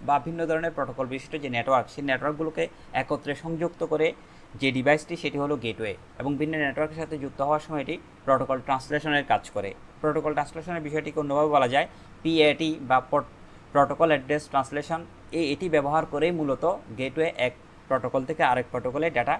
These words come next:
প্রেরণ করে। এটি ডেটা ফিল্টারিং করতে পারে এবং টার্গেট আইপি অ্যাড্রেসে সংকেত পাঠাতে পারে। এরপর আমরা জেনে নিচ্ছি জোড়ায় জোড়ায় পেঁচানো তার, তারের সমন্বয়ে গঠিত মাধ্যম দ্বারা সুইচের সাথে সরাসরি যুক্ত করে আইসিটি শিক্ষক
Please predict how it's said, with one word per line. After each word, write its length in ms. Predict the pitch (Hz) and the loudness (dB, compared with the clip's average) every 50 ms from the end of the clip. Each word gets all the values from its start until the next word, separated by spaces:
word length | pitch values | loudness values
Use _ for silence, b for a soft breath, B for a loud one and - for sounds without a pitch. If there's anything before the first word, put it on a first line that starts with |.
| - - | -4 -4
প্রেরণ 260 | 113 117 117 110 107 | -4 -2 -2 -2 -4
করে। 200 | 98 110 107 110 | -4 -4 -2 -2
এটি 140 | 117 151 143 | -4 -4 -2
ডেটা 240 | 131 135 123 - | -2 -2 -2 -2
ফিল্টারিং 360 | 123 - 147 139 156 151 156 151 | -4 -6 -4 -4 -4 -4 -4 -4
করতে 240 | 156 147 - 160 | -8 -8 -6 -4
পারে 180 | 147 160 160 151 | -4 -2 -2 0
এবং 180 | 139 139 151 156 - | -2 -2 -4 -4 0
টার্গেট 400 | - 123 123 123 127 156 156 - | 2 2 2 2 0 -4 -4 -4
আইপি 260 | - 123 127 123 131 | -4 -4 -4 -2 -2
অ্যাড্রেসে 640 | 131 127 120 117 131 147 156 151 - - 156 160 185 185 - | -4 -4 -2 -2 -2 -2 -2 -4 -4 -4 -2 -2 -2 -2 -4
সংকেত 340 | - 131 127 123 - 139 135 - - | -6 -6 -6 -6 -8 -10 -12 -10 -8
পাঠাতে 440 | - 117 123 127 131 - 180 202 - - - - - - | -8 -6 -6 -6 -4 -2 -2 -4 -4 -6 -10 -20 -6 2
পারে। 220 | - 156 139 117 92 - - B B B B B B B B B B - | 4 6 6 4 2 -4 -10 B B B B B B B B B B 0
এরপর 220 | - 156 156 165 | 2 2 4 6
আমরা 280 | 175 165 156 156 160 - | 4 4 6 4 4 2
জেনে 240 | 131 131 143 135 139 | 2 0 -2 -2 -2
নিচ্ছি 300 | 139 135 - - 170 165 | -2 -4 -6 -8 -10 -8
জোড়ায় 320 | 139 143 143 143 143 143 | -4 0 4 4 4 4
জোড়ায় 220 | 135 143 139 139 135 | 4 2 0 0 0
পেঁচানো 320 | - 135 131 143 135 135 135 - | -2 -4 -4 -4 -4 -4 -2 0
তার, 180 | 131 135 143 143 - - - - - - - - - - - - | 2 2 2 2 -2 -8 -20 -20 -20 -20 -20 -20 -20 -10 0 2
তারের 200 | 135 135 135 127 | 2 4 2 2
সমন্বয়ে 500 | - - 151 151 151 151 147 147 147 139 | -2 -2 -2 0 0 0 0 0 0 0
গঠিত 300 | 120 123 113 143 - - | -2 -4 -4 -6 -4 -4
মাধ্যম 540 | 143 147 139 123 113 113 113 - - 160 156 | -4 -4 -2 -2 -2 -2 -2 -4 -6 -6 -2
দ্বারা 220 | 147 147 143 147 143 | 0 0 0 0 -2
সুইচের 340 | - - 143 131 - 139 | -4 -8 -8 -8 -8 -10
সাথে 260 | 131 - 147 127 147 139 | -10 -10 -10 -8 -8 -8
সরাসরি 420 | - - 139 139 135 - 143 139 | -4 -2 -2 -2 -2 -4 -6 -8
যুক্ত 280 | 123 127 120 - - 117 | -6 -8 -6 -6 -4 -2
করে 140 | 131 131 | 0 0
আইসিটি 300 | 131 127 - 123 113 117 | 0 0 -2 -6 -10 -12
শিক্ষক 320 | 117 - 139 - - 139 | -12 -14 -12 -10 -10 -10